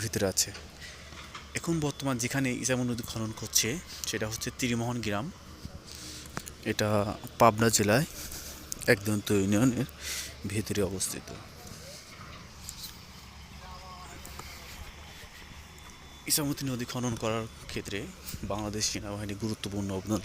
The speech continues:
রাখছে। তাদের তত্ত্বাবধানে, তত্ত্বাবধানে এই কাজগুলো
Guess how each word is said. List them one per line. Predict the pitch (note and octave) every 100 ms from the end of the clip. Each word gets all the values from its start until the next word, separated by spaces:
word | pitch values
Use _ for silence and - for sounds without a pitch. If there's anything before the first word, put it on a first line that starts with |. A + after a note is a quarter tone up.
| F#2+
রাখছে। | - - D2 - - - - - - - - - - - - - -
তাদের | G2+ -
তত্ত্বাবধানে, | G2+ - G#2+ A2 A2+ B2+ C3+ - - - - - - - - -
তত্ত্বাবধানে | G2 - G2 G2+ A2 G#2+
এই | -
কাজগুলো | G2 - G#2